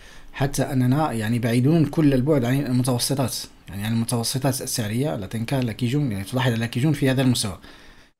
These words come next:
يعني، في مستوى ثلاثة وخمسين ألف وثمانمائة، يعني، فهي بعيدة، وكذلك المتوسطات السعرية الواحد وعشرون والخمسون والمائة والمائتان،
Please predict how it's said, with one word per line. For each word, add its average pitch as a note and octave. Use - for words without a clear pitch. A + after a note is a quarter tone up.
يعني، B2+
في G#2+
مستوى B2
ثلاثة C3
وخمسين A#2+
ألف -
وثمانمائة، G#2+
يعني، F#2+
فهي A2
بعيدة، A#2+
وكذلك B2+
المتوسطات A#2+
السعرية A2+
الواحد A#2+
وعشرون C#3
والخمسون C#3
والمائة B2+
والمائتان، B2